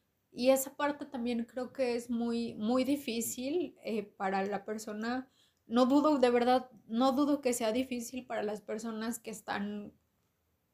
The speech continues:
conviviendo con esa persona que está mal, pero no estás roto. Quiero decirte a ti que, que, que estás pasando un tema de ansiedad,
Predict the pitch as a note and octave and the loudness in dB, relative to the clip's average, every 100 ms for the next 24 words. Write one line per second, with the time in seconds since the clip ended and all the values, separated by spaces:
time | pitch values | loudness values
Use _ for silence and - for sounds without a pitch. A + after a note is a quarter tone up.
0 | _ G#3 G#3+ A#3 A3+ G#3+ A3 G#3+ A#3 A#3 | _ -12 -6 -2 -2 0 -2 -4 -6 -6
1 | G#3 G#3+ A#3 A3 G#3 G3 G3 A3+ - G#3+ | -6 -8 -10 -12 -10 -10 -10 -14 -14 -8
2 | F#3+ - C4 _ _ _ _ _ _ _ | -6 -6 -10 _ _ _ _ _ _ _
3 | _ - A#3 A#3 A3 G#3+ G#3+ G#3 G3+ G3 | _ 2 4 4 4 2 2 0 -2 -2
4 | A#3 C#4 C#4+ D4+ C#4 A#3+ A#3 A3+ C4 E4+ | 0 0 0 -2 0 2 0 0 -2 -2
5 | D4+ C4 A#3 B3+ B3+ B3 A3+ B3 A#3+ G#3+ | -4 0 2 2 0 -4 -4 -2 0 0
6 | G#3+ B3+ C4 B3+ B3+ A#3 A#3 A3+ G#3+ _ | -2 -4 -4 -2 -2 -2 -4 -12 -14 _
7 | _ B3+ B3 B3+ C4 - D#4 C4+ C4 B3+ | _ -4 -2 0 -2 -2 -4 -2 -2 0
8 | B3+ B3 A#3+ A#3+ A#3+ A#3 A#3 A#3 A3 G#3+ | 0 -2 -4 -6 -6 -4 -4 -4 -4 -4
9 | G#3+ B3 | -4 -8